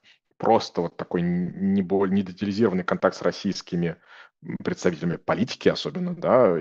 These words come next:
является для многих немецких и политиков, и представителей там европейской элиты, э, сложным, проблемным и рискованным. Он и рискован для обоих сторон.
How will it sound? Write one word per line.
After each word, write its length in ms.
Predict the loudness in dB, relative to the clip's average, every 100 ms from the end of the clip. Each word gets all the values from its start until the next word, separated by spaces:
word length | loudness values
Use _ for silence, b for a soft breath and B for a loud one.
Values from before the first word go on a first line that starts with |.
| -4
является 640 | -8 -6 0 0 0 -2
для 140 | -2 0
многих 460 | 0 -2 -8 -10
немецких 640 | -2 4 4 2 -10 -10 _ B B B B
и 100 | -4
политиков, 600 | -2 -4 -6 -8 -8 -8
и 60 | -12
представителей 680 | -12 -6 -6 -4 -8 -10 -8
там 160 | -8
европейской 520 | -4 -4 -2 -4 -2
элиты, 280 | -2 -2 0
э, 640 | 2 2 2 -2 -4 -10 -12
сложным, 440 | -2 2 2 2 4
проблемным 580 | 4 4 0 0 2 2
и 40 |
рискованным. 460 | 2 0 2 6 8
Он 80 | 8
и 40 |
рискован 440 | 8 6 8 6
для 140 | 6 6
обоих 260 | 8 6
сторон. 380 | 6 4 4 0